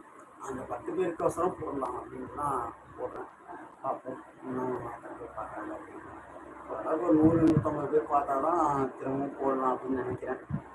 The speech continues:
பார்ப்போம் சிஸ்டர், எல்லாருக்கும் பார்ப்போம். வீரராகவன் ப்ரோ, நீங்க என்ன பண்றீங்க? ஒர்க் பண்றீங்களா? இல்ல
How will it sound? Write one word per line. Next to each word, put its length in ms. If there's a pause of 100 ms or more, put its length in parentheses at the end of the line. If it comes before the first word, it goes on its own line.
(280)
பார்ப்போம் 280
சிஸ்டர், 360
எல்லாருக்கும் 420
பார்ப்போம். 400 (3750)
வீரராகவன் 520
ப்ரோ, 160
நீங்க 220
என்ன 140
பண்றீங்க? 400
ஒர்க் 160
பண்றீங்களா? 380 (200)
இல்ல 140